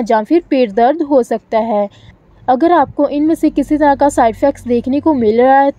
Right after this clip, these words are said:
तो उस condition में अपने doctor से consult करें और इस tablet को लेना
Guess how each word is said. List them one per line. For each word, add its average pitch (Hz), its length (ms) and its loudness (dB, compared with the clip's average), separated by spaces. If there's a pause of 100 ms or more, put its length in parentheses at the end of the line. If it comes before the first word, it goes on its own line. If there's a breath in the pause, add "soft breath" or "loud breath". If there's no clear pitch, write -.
तो 294 100 0
उस 294 220 -4
condition 240 420 -4
में 233 140 0
अपने 240 260 -4
doctor 220 300 -2
से 247 160 -2
consult 226 600 -2
करें 320 200 2 (480 loud breath)
और 330 160 4
इस 349 200 0
tablet 233 300 0
को 254 100 0
लेना 233 360 0